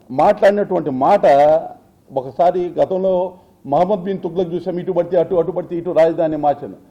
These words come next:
అదే రకమైనటువంటి విధంగా పంతొమ్మిది ఇరవై నాలుగు మధ్య వ్యవహరించారు, ఇవాళ మాట తీరు కూడా అట్లాగే ఉంది. రాజధాని అనే పదం రాజ్యాంగంలోనే లేదు అని ఎంతోమంది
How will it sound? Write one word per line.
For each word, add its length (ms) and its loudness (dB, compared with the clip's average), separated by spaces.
అదే 380 6
రకమైనటువంటి 800 2
విధంగా 580 -2
పంతొమ్మిది 360 2
ఇరవై 140 4
నాలుగు 200 4
మధ్య 200 -4
వ్యవహరించారు, 380 2
ఇవాళ 180 6
మాట 260 2
తీరు 140 -2
కూడా 160 2
అట్లాగే 300 0
ఉంది. 340 -6
రాజధాని 640 4
అనే 160 -4
పదం 300 2
రాజ్యాంగంలోనే 1000 0
లేదు 800 4
అని 540 0
ఎంతోమంది 1200 -2